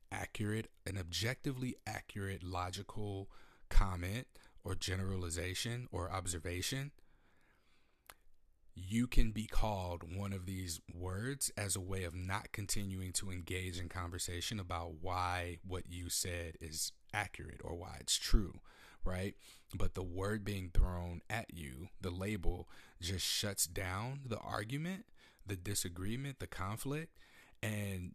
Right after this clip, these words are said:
that's it. Like, there's no engagement. But you do that in person, and it's like, "Oh, okay, well, you can either get up and leave, or we can engage in dialogue about this." And, you know, when people throw words at me like that, I'm like, "Well, what, what does that mean? What do you mean? Can you give me an example?"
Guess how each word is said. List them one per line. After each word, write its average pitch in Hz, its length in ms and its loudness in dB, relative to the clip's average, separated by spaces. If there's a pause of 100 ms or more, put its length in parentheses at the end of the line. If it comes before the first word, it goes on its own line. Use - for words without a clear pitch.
(100)
that's - 280 2
it. 180 320 -2
Like, 90 180 -6
there's 98 220 0
no 101 160 -2
engagement. 110 460 -2
But - 160 -2
you 147 80 -2
do 147 140 0
that 139 160 -2
in 92 120 -2
person, 113 600 12
and 107 120 -4
it's 101 160 -2
like, 98 400 -4 (380)
"Oh, 156 160 -4
okay, 110 240 2
well, 104 480 -2
you 110 140 -2
can 107 120 -4
either 101 160 -2
get 95 160 -4
up 90 140 -2
and 104 120 8
leave, 151 520 -4
or 98 240 -4
we 101 140 4
can 107 120 -2
engage 101 360 0
in 110 100 -2
dialogue 92 480 -2
about 85 300 -6
this." - 320 -6 (560)
And, 92 580 -2 (140)
you 107 100 -2
know, 95 120 -2
when 98 160 2
people 127 240 12
throw 110 260 12
words 98 720 0
at 101 160 -4
me 127 220 0
like 92 200 -4
that, 98 120 0
I'm 110 80 0
like, 120 120 -2
"Well, 123 120 0
what, 143 200 0
what 147 100 -2
does 135 100 -4
that 135 100 -2
mean? 135 220 0
What 104 60 -4
do 113 60 -2
you 117 80 -4
mean? 110 300 -2 (400)
Can 104 120 6
you 98 40 2
give 98 100 0
me 101 80 4
an 104 60 2
example?" 117 520 10